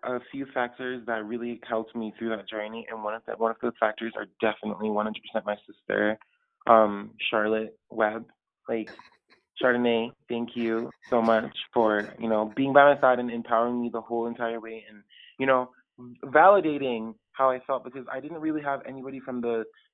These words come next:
trans community to re-, really talk to, and, like, you know, that, that is an athlete and that, that, like, really understood the sport that I was doing and, you know, what I was going through and how I felt. And then here you came out of nowhere,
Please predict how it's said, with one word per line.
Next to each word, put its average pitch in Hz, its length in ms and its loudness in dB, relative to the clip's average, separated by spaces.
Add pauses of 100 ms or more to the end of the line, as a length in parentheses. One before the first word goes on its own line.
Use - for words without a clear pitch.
(140)
trans 131 380 -2
community 127 580 -4
to 113 240 -8
re-, 120 140 -6 (160)
really 123 280 -2
talk 131 400 0
to, 131 180 -2
and, 117 160 -4
like, 110 220 -2 (520)
you 135 80 2
know, 131 180 6
that, 117 180 -2 (100)
that 120 180 -2
is 117 100 -8
an 123 160 -6
athlete 165 540 -2
and 139 140 -4
that, 131 240 -2
that, 131 260 -4
like, 131 220 -4
really 160 360 6
understood 135 520 -2
the 127 80 -8 (160)
sport 156 320 6
that 151 100 8
I 143 60 10
was 139 180 2
doing 139 320 -2
and, 117 220 -4 (320)
you 139 80 -6
know, 135 220 4
what 131 180 4
I 127 40 2
was 123 160 -6
going 143 340 -4
through 139 180 -8
and 131 100 -8
how 131 60 -18 (300)
I - 120 -20
felt. 143 320 2
And 131 100 -6
then 120 120 -4
here 139 180 -12
you 151 140 -10 (100)
came 135 140 -10
out 120 80 -6
of 120 120 -12
nowhere, 117 760 -4